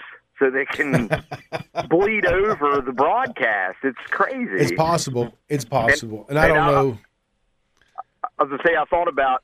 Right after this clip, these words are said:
Speaker 1: <clears throat> calling you yesterday and, and discussing it 'cause you said people are walking away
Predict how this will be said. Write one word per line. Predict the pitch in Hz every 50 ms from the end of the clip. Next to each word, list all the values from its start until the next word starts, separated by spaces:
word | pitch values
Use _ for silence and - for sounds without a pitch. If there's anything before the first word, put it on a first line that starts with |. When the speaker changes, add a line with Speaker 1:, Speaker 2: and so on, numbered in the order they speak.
| _ -
Speaker 1:
<clears throat> | 180 180 165 131 127 -
calling | 170 185 202 214 202 170
you | 156
yesterday | 160 185 208 226 - - 147 131 123 120 120 123 123
and, | 117 117 -
and | 117 123 120
discussing | 107 - - 135 123 123 - 135
it | 127 113
'cause | - 127 123
you | 131 117 - -
said | 139 131 127 123 117 110 _ _ _ _ _ _ _ _ _ _ _ -
people | - 170 170 - 160 156
are | 147
walking | 123 127 135 135 139 139 - 135 127
away | 120 120 120 117